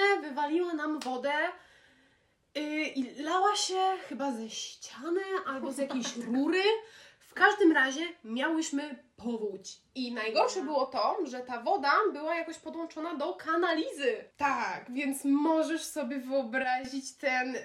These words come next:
Speaker 1: naprawdę fantastyczny zapach,
Speaker 2: O
Speaker 1: jaki
Speaker 2: nie.
Speaker 1: unosił się w całym lokalu. A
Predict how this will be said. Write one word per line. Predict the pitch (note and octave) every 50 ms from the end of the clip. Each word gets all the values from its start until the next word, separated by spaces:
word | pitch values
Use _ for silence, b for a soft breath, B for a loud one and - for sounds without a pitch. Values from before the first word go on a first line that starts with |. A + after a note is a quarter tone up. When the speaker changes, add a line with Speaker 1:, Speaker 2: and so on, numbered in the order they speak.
| A#3+ C4
Speaker 1:
naprawdę | C4+ C#4 C#4 - E4 D#4 D#4 B3 A3+ C4+ C4+ C4
fantastyczny | - - - F#4+ F#4 F#4 F4+ F#4 F4 E4 - - - C4+ C4+ C4 - - C#4 C4+ C4 A#3
zapach, | A3 - C#4 C4+ C4 C4 C4 B3+ A#3 A3 A#3+ C4 B3+ - - -
Speaker 2:
O | C#4 C4 B3 B3 B3+ B3
Speaker 1:
jaki | B3+ C#4+ C#4+ C#4 C4+
Speaker 2:
nie. | C#4 C#4 C#4+ D4+
Speaker 1:
unosił | C#4+ C#4+ C#4+ C4+ C#4+ D4 D4 D4 C#4+ C#4
się | - - C#4+ C4+
w | -
całym | - - C#4 B3+ B3+ C4 C4 B3+
lokalu. | B3 B3 A#3+ - B3+ A#3 G#3+ G3+ F#3+ F#3+ - G3 - - _ _ -
A | C#4 C#4 C#4 C#4+